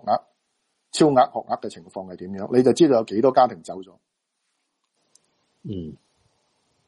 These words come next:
Speaker 1: 提早送仔女，中學啊，講緊，唔係大學啊。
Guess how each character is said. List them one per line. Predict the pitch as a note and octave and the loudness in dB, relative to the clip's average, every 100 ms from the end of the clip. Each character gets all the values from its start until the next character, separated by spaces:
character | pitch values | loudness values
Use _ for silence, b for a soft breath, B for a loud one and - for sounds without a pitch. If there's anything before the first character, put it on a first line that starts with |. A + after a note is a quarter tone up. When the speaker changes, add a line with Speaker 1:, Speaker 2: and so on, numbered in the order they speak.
| _ _ | _ _
Speaker 1:
提 | - G2+ | -12 -10
早 | G2 D3+ | -2 -2
送 | D3 B2 | -2 -4
仔 | G#2+ | -4
女， | B2+ B2 | -4 -2
中 | D3+ E3 | -2 -2
學 | C#3+ | 0
啊， | A#2 A2 | -2 -2
講 | A2 A#2+ | -6 -8
緊， | G#2+ - _ _ _ | -10 -14 _ _ _
唔 | G#2 | -14
係 | G2 G2+ | -10 -8
大 | F#2+ | -6
學 | G2+ | -6
啊。 | - | -10